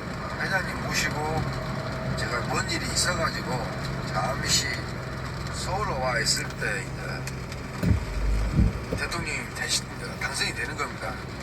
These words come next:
김대중 대통령님께서 당선이 되니까, 그 제가 모셨던 기 회장님은 뭐 이루 말할 수 없는 권력을 가지고 있는 거죠. 그때 당시에 뭐 지금은 지나간 일이니까 얘기 말씀드리지만,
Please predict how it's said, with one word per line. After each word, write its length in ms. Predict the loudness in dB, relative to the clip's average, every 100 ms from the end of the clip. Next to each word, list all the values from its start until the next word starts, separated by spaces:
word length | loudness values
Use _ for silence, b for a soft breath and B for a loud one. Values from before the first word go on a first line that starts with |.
| -6
김대중 540 | -6 -4 -2 -4 -4 -6
대통령님께서 680 | -6 -6 -6 -6 -4 -4 -4
당선이 320 | -4 -2 -2
되니까, 560 | -2 -4 0 2 2 0 -6 -8 -8 -8 -8 -8 -8 -8 -8 -8 -8 -6
그 260 | -6 -4 -2
제가 200 | -2 -2 -2
모셨던 800 | -2 -2 -2 -4 -4 -2 -2 -2
기 140 | 2
회장님은 680 | 4 4 2 0 0 0 2
뭐 120 | 0 0
이루 300 | 0 0 2
말할 180 | 4
수 140 | 4 2
없는 260 | -2 -2
권력을 320 | 0 0 0 -2
가지고 300 | -4 -6 -6
있는 240 | -4 -4
거죠. 160 | -2 -4 -4 -2 -2 -4 B B B -6 -6
그때 240 | 0 2
당시에 520 | 2 2 0 0 -4
뭐 140 | -4 -2
지금은 340 | -2 -2 -4
지나간 400 | -2 2 2 2
일이니까 680 | 0 -2 -2 -4 -2 -2 -2 -4 -6 -8 -6 -6 -6 -6 -6 -6 -6 -6 -6 -6 -4
얘기 340 | -4 -4 -4 -4 -4
말씀드리지만, 840 | 0 0 0 -4 -6 -6 -4 -4